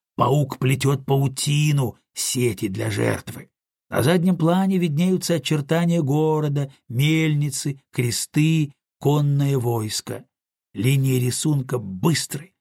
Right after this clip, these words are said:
легки, штриховка передаёт ощущение фактуры и светотени. Итак, Иероним Босх мог менять свои первоначальные идеи не только в ходе творческого процесса,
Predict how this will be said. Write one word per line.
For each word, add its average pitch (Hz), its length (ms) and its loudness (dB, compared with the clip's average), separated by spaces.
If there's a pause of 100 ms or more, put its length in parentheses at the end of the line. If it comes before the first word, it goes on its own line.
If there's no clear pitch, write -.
(120)
легки, - 680 -2 (280)
штриховка 151 760 2
передаёт 151 640 2
ощущение 139 760 0
фактуры 156 760 0 (380)
и 139 100 2
светотени. 113 880 -2 (880)
Итак, 233 400 2
Иероним 185 480 4
Босх 196 420 0
мог 165 380 2
менять 160 500 2
свои 156 320 0
первоначальные 143 1040 0
идеи 170 380 0
не 151 220 2
только 156 460 0
в 135 60 -4
ходе 135 320 2
творческого 120 800 -2
процесса, - 760 -2